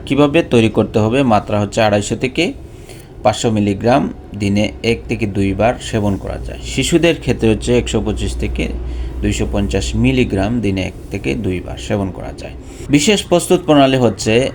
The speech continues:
শঙ্খ বারো ঘন্টা পর্যন্ত সিরকায় ভিজিয়ে রাখার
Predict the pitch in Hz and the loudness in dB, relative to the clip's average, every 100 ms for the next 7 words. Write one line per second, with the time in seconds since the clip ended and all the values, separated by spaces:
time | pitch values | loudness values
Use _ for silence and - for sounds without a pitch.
0 | - - 147 151 180 175 123 113 120 135 | -6 2 2 4 4 4 6 4 4 4
1 | 139 160 170 - - 113 110 107 113 - | 4 4 2 0 0 2 2 0 0 0
2 | 110 104 117 123 107 98 113 120 107 92 | 0 2 2 2 2 -2 2 2 2 2
3 | 101 | -2